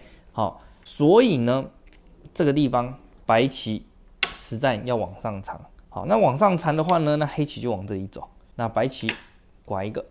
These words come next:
黑棋搬，好，然后呢，白棋再搬。那黑棋这里呢，使用的是连搬。好，其实我，我当时在看这里的时候，我在想说，是不是虎口会比较好一点？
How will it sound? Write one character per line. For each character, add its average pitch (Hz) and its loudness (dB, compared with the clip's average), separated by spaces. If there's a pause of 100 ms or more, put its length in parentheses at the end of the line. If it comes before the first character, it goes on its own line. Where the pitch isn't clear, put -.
(140)
黑 123 -6
棋 117 -10 (100)
搬， 135 0 (400)
好， 95 -16 (180)
然 98 -10
后 110 -6
呢， 98 -8 (160)
白 101 -4
棋 95 -14 (100)
再 139 -2
搬。 101 -8 (600)
那 127 -4
黑 214 -2
棋 120 -6
这 160 0
里 110 -4
呢， 104 -10 (360)
使 - -10
用 160 0
的 123 -2
是 107 -8
连 101 -4
搬。 101 -8
好， 104 -12
其 226 -6
实 277 0 (460)
我， - -8
我 147 4
当 226 2
时 180 -6
在 170 4
看 170 2
这 165 0
里 139 2
的 117 0
时 127 -4
候， 131 4
我 120 2
在 165 2
想 98 -6
说， 123 2 (200)
是 - -4
不 196 0
是 180 6
虎 170 -4
口 - -8 (240)
会 104 0
比 - -14
较 113 0
好 98 -6
一 - -6
点？ 92 -10